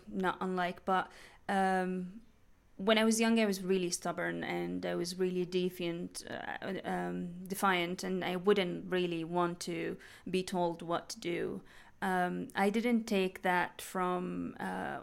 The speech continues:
one of my parents, uh, basically my father. Um, that didn't, like, like, really sit, sit well with him. So, um,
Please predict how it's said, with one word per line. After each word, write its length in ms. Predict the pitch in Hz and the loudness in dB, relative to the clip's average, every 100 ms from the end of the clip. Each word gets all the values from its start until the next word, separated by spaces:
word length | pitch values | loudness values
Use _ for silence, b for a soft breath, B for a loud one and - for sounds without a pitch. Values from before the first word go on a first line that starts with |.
| - | -12
one 280 | 143 185 185 | -6 -2 -2
of 100 | 185 | -2
my 120 | 180 | -6
parents, 840 | 180 185 175 170 170 - - - - | -6 -2 0 0 -2 -4 -4 -6 -8
uh, 280 | - 180 - 208 202 | -10 -10 -12 -14 -4
basically 400 | 185 180 185 180 | -2 0 -2 -4
my 140 | 170 | -4
father. 520 | 175 190 190 180 175 - B B B B B - | -2 0 0 0 -4 -8 B B B B B 2
Um, 540 | 202 196 196 190 190 - _ - - | 6 8 6 4 -2 -6 _ -18 2
that 220 | 190 240 | 8 8
didn't, 420 | 226 214 190 180 | 8 4 0 -2
like, 240 | 185 170 - - - _ _ _ _ - _ - | -2 -2 -4 -18 -20 _ _ _ _ -20 _ -6
like, 260 | 180 170 - | -6 -6 -2
really 340 | 185 180 170 | 2 2 2
sit, 540 | 170 - - 175 - - | 4 4 4 0 0 -4
sit 260 | - 180 - | -2 -2 -2
well 380 | 180 170 165 165 | 2 2 2 0
with 200 | 165 180 | -4 -4
him. 380 | 175 156 147 B B B | -6 -6 -8 B B B
So, 640 | - 208 190 196 196 190 - | 0 6 8 8 8 4 4
um, 720 | 202 196 190 190 190 185 190 | 4 4 4 2 -2 -4 -6